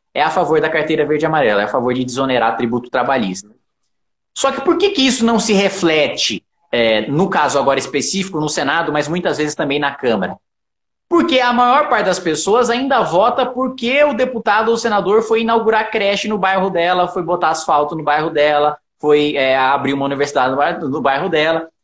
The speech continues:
E o cara se elege assim, levando dinheiro pro bairro dele, pra cidade dele, pra região que elege ele,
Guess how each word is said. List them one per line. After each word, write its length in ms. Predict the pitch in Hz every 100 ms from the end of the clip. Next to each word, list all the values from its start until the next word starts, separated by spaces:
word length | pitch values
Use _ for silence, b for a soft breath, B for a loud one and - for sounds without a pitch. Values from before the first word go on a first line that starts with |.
| -
E 100 | 294
o 60 |
cara 240 | 214 247 247
se 100 | 262
elege 300 | 247 233 254
assim, 340 | 277 262 240
levando 480 | 208 165 175 262 254
dinheiro 600 | 220 247 214 220 262 285
pro 140 | 220 185
bairro 320 | 170 170 165
dele, 260 | 147 175
pra 160 | 170 175
cidade 460 | 180 156 147 156 135
dele, 240 | 135 160
pra 120 | 151
região 460 | 143 160 135 156 220
que 100 | 190
elege 380 | 143 123 120 123
ele, 320 | 175 226